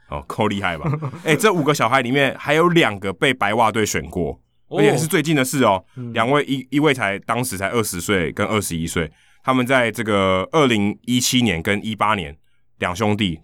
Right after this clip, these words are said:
Speaker 2: 都有被选中，
Speaker 1: 哦。
Speaker 2: 但都没有签约，因为二零一七年是他的，呃，四儿子，呃，Chance King，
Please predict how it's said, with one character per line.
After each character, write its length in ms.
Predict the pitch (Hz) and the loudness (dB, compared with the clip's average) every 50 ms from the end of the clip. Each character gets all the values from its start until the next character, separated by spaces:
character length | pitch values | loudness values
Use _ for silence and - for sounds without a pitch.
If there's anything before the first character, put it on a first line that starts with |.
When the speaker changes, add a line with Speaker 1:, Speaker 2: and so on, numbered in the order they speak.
| _ _ _ _ _ - | _ _ _ _ _ -2
Speaker 2:
都 100 | 104 101 | 0 0
有 80 | 90 | 0
被 120 | 82 92 90 | 2 0 -2
选 180 | - - - - - | -4 -6 -10 -12 -12
中， 140 | - 78 71 - _ _ _ _ _ _ _ | -12 -12 -12 -12 _ _ _ _ _ _ _
Speaker 1:
哦。 60 | - 220 | -6 -4
Speaker 2:
但 140 | 123 123 | -4 -2
都 140 | 110 135 135 | 0 2 4
没 100 | 131 127 | 4 4
有 80 | 107 92 | 4 2
签 180 | - - 90 | -2 -2 -2
约， 160 | 87 90 87 90 | -2 -2 -2 0
因 60 | 107 | 0
为 240 | 127 120 107 - - _ - | 0 -2 -2 -4 -8 _ 0
二 120 | 156 143 | 2 2
零 180 | 127 113 113 113 | 2 2 0 0
一 160 | 123 127 123 | 0 0 0
七 220 | - - 131 120 | 0 2 2 2
年 200 | 113 98 82 78 | 2 0 -2 -4
是 120 | - - 107 | -6 -4 -2
他 100 | 101 101 | -2 -2
的， 240 | 101 95 92 87 - _ _ _ _ _ _ _ _ - | -2 -4 -6 -8 -10 _ _ _ _ _ _ _ _ -6
呃， 240 | 92 87 87 85 | -4 -2 -2 -2
四 340 | 85 - - - 208 185 143 | -2 -2 -2 0 2 2 2
儿 160 | 101 90 95 | 2 0 -2
子， 240 | 92 82 78 69 - _ | -6 -6 -10 -16 -16 _
呃， 120 | - 71 67 64 | -14 -14 -14 -8
Chance 280 | - 139 135 139 135 - | -4 -2 -2 -2 -2 -2
King， 280 | - 156 131 92 76 | -2 -2 -2 -2 -4